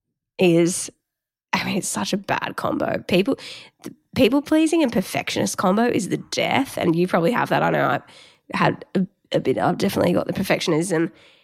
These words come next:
And for me, the affirmation, I guess I would say, that I've had is, "You can care less without being careless."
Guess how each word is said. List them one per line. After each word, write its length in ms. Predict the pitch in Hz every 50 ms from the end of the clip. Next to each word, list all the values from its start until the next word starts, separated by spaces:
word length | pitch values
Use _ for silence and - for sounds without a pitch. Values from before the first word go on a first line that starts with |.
| _ _ _ _ -
And 380 | - 180 180 175 175 - - - _ _ -
for 140 | - - 202
me, 500 | 202 202 202 208 220 254 277 285 - - - -
the 480 | - 180 185 196 196 185 180 175 - - _ - - - _ _ - -
affirmation, 1040 | 196 190 - - 202 247 285 - - - 208 - - - 285 302 330 - - - - - -
I 200 | - - - 156
guess 260 | 190 - 233 190 -
I 60 | - -
would 120 | 165 160
say, 360 | - - - - 139 165 220
that 120 | 208 196 175
I've 160 | 180 170 170
had 300 | - - 165 165 156 -
is, 320 | - 170 175 165 - - - - - - - _ _ _ _ _ _ _ _ _ - -
"You 220 | - - 190 185 180
can 160 | - 214 -
care 260 | - - 190 151 147
less 300 | 143 - 127 185 - -
without 300 | - 147 - 131 135 -
being 180 | - 165 - -
careless." 800 | - - - - - - - - 196 190 - - - - - -